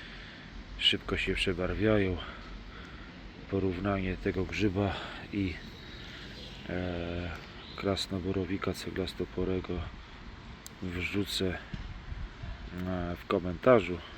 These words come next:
Podlinkuję je-, również ten film, e, w opisie do tego tutaj,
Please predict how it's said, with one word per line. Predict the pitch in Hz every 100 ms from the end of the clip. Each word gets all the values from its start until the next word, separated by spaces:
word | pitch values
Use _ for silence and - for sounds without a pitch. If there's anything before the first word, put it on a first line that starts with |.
| - -
Podlinkuję | 95 85 87 - 101 95
je-, | 90 87 76 - -
również | 90 85 92 -
ten | 92
film, | 82 - 90 78 - - - - - - - -
e, | 90 90 87 87 87 85 85 85 90 87 87 80 - - - - -
w | 92
opisie | 92 127 107 90 87
do | 90 87 80 - - - - - - - - -
tego | 90 87
tutaj, | 85 104 - 90